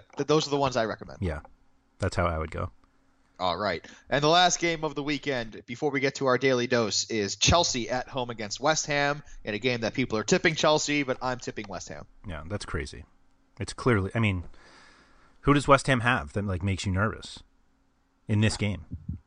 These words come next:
Speaker 1: Uh, Andy Carroll.
Speaker 2: Yeah. <laughs> Of course he makes you nervous.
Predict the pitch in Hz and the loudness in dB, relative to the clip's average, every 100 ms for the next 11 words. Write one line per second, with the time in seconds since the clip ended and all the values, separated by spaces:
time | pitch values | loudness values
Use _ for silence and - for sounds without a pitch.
0 | - 135 - - - 170 131 - 98 90 | -14 -14 -14 -6 2 2 2 -2 -4 -4
1 | 113 _ _ 135 120 - - - - - | -6 _ _ 2 4 4 0 -4 -6 -8
2 | - - 1077 1077 - 339 - 311 - - | -8 -8 -10 -12 -8 -10 0 0 0 -8
3 | - - - - - _ - - _ - | -12 -10 -10 -10 -14 _ -20 -20 _ -20
4 | _ - - - - - - 110 - 98 | _ -20 -18 -16 -16 -18 -4 -2 2 0
5 | - 82 80 - 80 71 73 92 - | 2 -2 -2 -2 -4 -4 -6 -10 -12